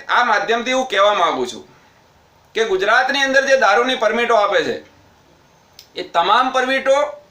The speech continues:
હેલ્થ રીઝનથી આપવામાં આવે છે અને કોઈ પણ ડૉક્ટર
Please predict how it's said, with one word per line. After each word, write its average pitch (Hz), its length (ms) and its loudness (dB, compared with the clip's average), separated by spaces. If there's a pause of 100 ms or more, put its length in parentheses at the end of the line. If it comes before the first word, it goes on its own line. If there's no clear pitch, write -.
(340)
હેલ્થ 214 280 -2
રીઝનથી 240 460 0
આપવામાં 240 380 2
આવે 247 160 0
છે 214 160 0 (1200)
અને 170 160 -2 (140)
કોઈ 208 260 0
પણ 277 220 2
ડૉક્ટર 269 440 2